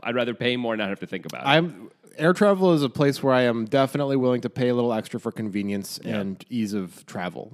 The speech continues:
Speaker 2: You
Speaker 1: Yeah.
Speaker 2: know, it's just, it sucks to be in the spot in air travel where you're just trying to figure out what's going on.
Speaker 1: Yeah. That, of course, is why, um,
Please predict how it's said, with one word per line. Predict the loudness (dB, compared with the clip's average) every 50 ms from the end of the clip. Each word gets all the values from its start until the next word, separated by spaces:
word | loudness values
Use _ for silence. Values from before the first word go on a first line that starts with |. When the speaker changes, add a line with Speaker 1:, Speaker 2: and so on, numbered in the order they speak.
| -12 -10
Speaker 2:
You | -8
Speaker 1:
Yeah. | -8 -8 -8
Speaker 2:
know, | -10 -12
it's | -12 -14 -14 -14
just, | -14 -14 -14 -14 -16 _ _ _ _ _ _ _ -20 -16 -14
it | -12 -12 -10
sucks | -8 -4 -2 -2 -2 -2 -6
to | -10 -8
be | -4 -2 -2
in | -2 -2
the | -4
spot | -6 -6 -4 -4 -4 -4
in | -4 -6
air | -8 -8
travel | -6 -6 -8 -8 -6
where | -6 -6
you're | -6 -6
just | -6 -8 -8
trying | -10 -10
to | -10
figure | -10 -10 -10 -8 -6 -8
out | -8
what's | -8 -10
going | -12 -12 -12 -10
on. | -10 -10 -12 -12 _ _
Speaker 1:
Yeah. | -14 -14 -14 -14 -16 _ _ _ _ _ _ _ _ _ _ _ _ -4
That, | -2 0 0 0 -2
of | -2
course, | -2 -2 -2 -2 -2 -2
is | -6 -8 -6
why, | -4 -2 0 2 2 2 0 0
um, | -2 -2 -4 -4 -4 -4 -6 -8